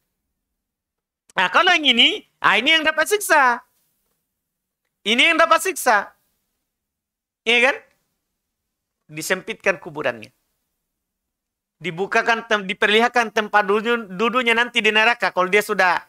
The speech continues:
di akhirat, sudah dibangkitkan, datang hari kiamat. Datang baunya.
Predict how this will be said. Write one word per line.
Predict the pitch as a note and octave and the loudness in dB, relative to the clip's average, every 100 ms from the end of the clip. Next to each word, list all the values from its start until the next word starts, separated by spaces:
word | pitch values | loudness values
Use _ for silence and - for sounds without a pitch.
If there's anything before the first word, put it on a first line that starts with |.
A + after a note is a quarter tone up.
| _ | _
di | D#3+ F3+ | -4 -2
akhirat, | F3+ G3+ G3+ - _ _ _ _ _ _ | 0 0 0 -4 _ _ _ _ _ _
sudah | - D#3+ | -14 -8
dibangkitkan, | E3+ F3+ G3 G3 A#3 - F#3+ | -4 -2 -2 -2 -4 -2 -2
datang | G3+ G#3 F#3+ | -2 -2 -2
hari | F#3 F3 | -2 0
kiamat. | E3+ C3+ - _ _ _ _ _ _ _ | -2 -4 -16 _ _ _ _ _ _ _
Datang | E3 A3 B3+ B3+ A#3+ A3+ | -4 0 2 0 0 4
baunya. | A#3 B3 F3 B2 | 4 4 -4 -14